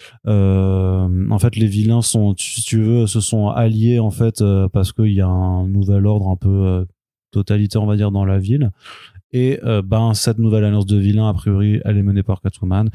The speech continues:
Et donc, Batman va aller lui chercher des noix. C'est, en tout cas, c'est de ce que je comprends, hein, du, du ré-, du, du résumé. Faudra voir plus en détail cet été, enfin, à l'approche là, dans les deux séries en question, comment ils doivent déjà planter, euh,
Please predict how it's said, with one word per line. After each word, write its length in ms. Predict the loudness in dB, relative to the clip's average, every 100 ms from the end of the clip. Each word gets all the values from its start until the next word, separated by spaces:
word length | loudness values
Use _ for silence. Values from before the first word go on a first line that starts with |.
| -8 -20 -6
Et 80 | -2
donc, 200 | 0 0
Batman 340 | 0 0 0
va 80 | 0
aller 220 | 2 0
lui 320 | 0 0 0 -2
chercher 520 | -4 -4 0 0 0
des 200 | 0 2
noix. 220 | 2 0 -2
C'est, 120 | -2
en 60 | 0
tout 80 |
cas, 140 | 0 -2
c'est 120 | 0
de 120 | 0
ce 80 | 0
que 100 | -2
je 80 | 0
comprends, 420 | -2 -2 0 0
hein, 60 | 0
du, 180 | 0
du 140 | 0 0
ré-, 300 | 2 0 0
du, 340 | 0 0 0
du 140 | 0 0
résumé. 460 | 0 2 2 0 -2 -12 -16 -4
Faudra 300 | -2 0 2
voir 220 | 2 0
plus 300 | 0 0 0
en 100 | 0
détail 280 | 0 0 0
cet 280 | 0 0 0
été, 260 | 0 0
enfin, 300 | 0 0 -2
à 20 | 0
l'approche 420 | -2 -2 -2 -2
là, 140 | -4 -4 -14 -18 -2
dans 100 | 0
les 120 | 2
deux 100 | 0
séries 260 | -2 -2 0
en 120 | 0
question, 260 | -2 -2 -2
comment 320 | 0 0 0
ils 80 | 0
doivent 160 | 0
déjà 260 | 0 2 0
planter, 520 | 0 -2 0 0 0
euh, 160 | 0